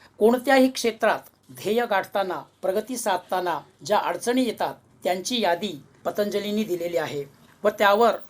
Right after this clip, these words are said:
ठोस उपायही सांगितलेला आहे. शारीरिक रोग, मानसिक आळस,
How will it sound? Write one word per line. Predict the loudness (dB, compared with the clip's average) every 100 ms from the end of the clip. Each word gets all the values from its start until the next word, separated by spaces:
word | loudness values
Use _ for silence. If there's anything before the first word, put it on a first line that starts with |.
| -6
ठोस | -2 -2 -2
उपायही | -6 -2 0 0 -2
सांगितलेला | -4 -6 -6 -4 -4 -4
आहे. | -6 -10 -12 _ -20 -8
शारीरिक | 0 4 4 2 0 0
रोग, | 0 -2 -6 _ -10
मानसिक | -4 -2 -2 -4 -6 -2
आळस, | 0 0 -2 -8